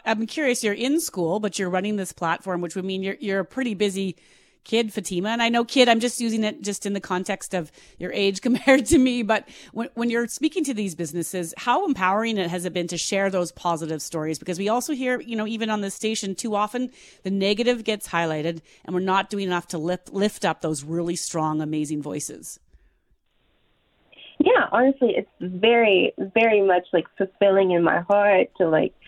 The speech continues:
Speaker 2: reach out to these businesses and help them. In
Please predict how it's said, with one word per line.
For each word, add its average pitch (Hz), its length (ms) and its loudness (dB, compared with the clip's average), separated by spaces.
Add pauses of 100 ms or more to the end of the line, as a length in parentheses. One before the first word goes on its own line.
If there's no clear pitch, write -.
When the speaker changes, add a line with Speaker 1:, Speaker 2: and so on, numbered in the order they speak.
(280)
Speaker 2:
reach 233 300 4
out 220 180 0
to 220 60 -10
these 202 240 -2
businesses 185 560 2
and 175 140 0
help 190 240 0
them. 254 300 6 (240)
In 196 160 2